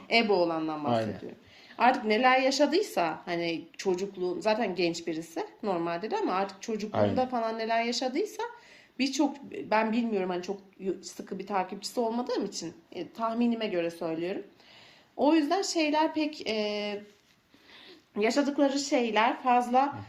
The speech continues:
Speaker 1: artık onu şey, daha yüzeysel bir bakış açısına getirmiş gibi. Çok derinlere inmiyor.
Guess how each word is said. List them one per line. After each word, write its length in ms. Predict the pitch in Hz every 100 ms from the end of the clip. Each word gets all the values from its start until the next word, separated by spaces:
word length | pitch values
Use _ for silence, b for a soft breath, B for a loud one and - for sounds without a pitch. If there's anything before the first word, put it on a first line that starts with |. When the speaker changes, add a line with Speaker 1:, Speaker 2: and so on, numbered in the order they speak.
| 117 -
Speaker 1:
artık 380 | 254 262 262 247
onu 360 | 226 262 269 - - - -
şey, 340 | - 247 202
daha 200 | 262 285
yüzeysel 640 | 254 233 214 202 - 190 175
bir 300 | 170 160 -
bakış 260 | 190 190 185
açısına 380 | 175 - 170
getirmiş 500 | 160 165 165 156 156
gibi. 360 | - 156 147 - -
Çok 220 | 240 -
derinlere 440 | 220 220 220 214
inmiyor. 500 | 196 220 175 151 151